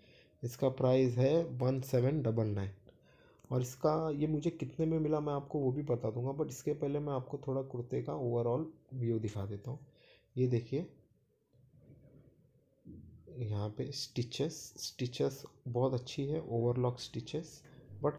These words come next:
तो जैसे कि मैंने बत-, क-, कहा था आपको, और भी अच्छी स्टिचेस इसकी हो सकती थी, but जितना भी है बहुत अच्छा है।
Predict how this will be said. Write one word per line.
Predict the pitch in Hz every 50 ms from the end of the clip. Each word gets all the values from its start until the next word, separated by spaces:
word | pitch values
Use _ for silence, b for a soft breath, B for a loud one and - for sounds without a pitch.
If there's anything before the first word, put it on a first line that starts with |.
| -
तो | 147 143
जैसे | 135 143 139 - - 156
कि | 156 160
मैंने | 160 156 156 156 151
बत-, | 139 139 123 - - - -
क-, | 127 123 - - - - -
कहा | 131 120 123 135
था | 135 139 135
आपको, | 131 135 - - 156
और | - - 127 147 143 156 156
भी | 165 170
अच्छी | 143 - - - 143 131
स्टिचेस | - - - 127 123 - 139 131 131 -
इसकी | - - - 143
हो | 123 117 113 117
सकती | - - 95 - - - 95
थी, | - - 147 208 - - - - - - - - - B B B B B B B B - 131
but | 143 190 202 196 - - -
जितना | 127 - 143 - - 180 180 180
भी | 175 180 160
है | 151 165 190 - 131 117
बहुत | 120 123 127 135 123
अच्छा | 110 101 - - 113
है। | 113 135